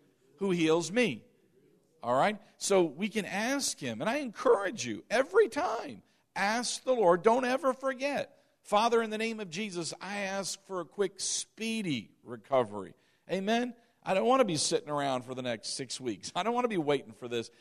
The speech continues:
I want things now. <laughs> I'm asking you to get involved. And if we let him get involved, I'm telling you what, he'll get involved.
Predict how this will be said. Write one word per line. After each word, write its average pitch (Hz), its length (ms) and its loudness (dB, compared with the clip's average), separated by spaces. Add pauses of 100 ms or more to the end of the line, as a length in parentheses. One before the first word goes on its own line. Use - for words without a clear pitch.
(180)
I 165 100 4
want 214 320 6
things 180 300 -4
now. - 500 -4 (320)
<laughs> - 320 -18
I'm 196 200 4
asking 185 480 2
you 185 120 -8
to 170 80 -2
get 180 180 0
involved. 180 600 2 (180)
And 170 120 6
if 151 140 4
we 160 140 8
let 196 200 8
him 202 140 4
get 190 160 4
involved, 185 500 6
I'm 147 140 -2
telling 190 340 -2
you 151 100 -6
what, 190 400 -4
he'll 127 160 -6
get 127 200 -4
involved. 208 560 -2